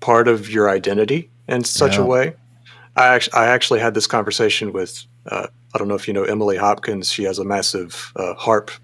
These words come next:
Speaker 1: channel, um, where she
Speaker 2: Mm.
Speaker 1: runs harp through all kinds of weird
Speaker 2: Oh,
Speaker 1: effects
Speaker 2: that's
Speaker 1: and
Speaker 2: cool.
Speaker 1: stuff. Really funny,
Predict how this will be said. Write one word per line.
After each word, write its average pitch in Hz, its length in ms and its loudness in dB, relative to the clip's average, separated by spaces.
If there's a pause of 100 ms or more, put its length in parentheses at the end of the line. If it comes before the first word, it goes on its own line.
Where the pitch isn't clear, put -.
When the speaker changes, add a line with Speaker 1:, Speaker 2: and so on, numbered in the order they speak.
(140)
Speaker 1:
channel, 107 500 0 (120)
um, 104 380 2
where 104 80 -2
she 107 120 -2
Speaker 2:
Mm. 98 60 -4
Speaker 1:
runs 101 280 -2
harp 104 280 2
through 101 200 0
all 98 100 0
kinds 104 240 -4
of - 200 -12 (100)
weird 104 160 -2
Speaker 2:
Oh, - 20 -2
Speaker 1:
effects 110 320 -2
Speaker 2:
that's 143 120 0
Speaker 1:
and 120 80 0
Speaker 2:
cool. 92 120 -2
Speaker 1:
stuff. - 140 -14 (460)
Really 127 220 8
funny, 104 380 0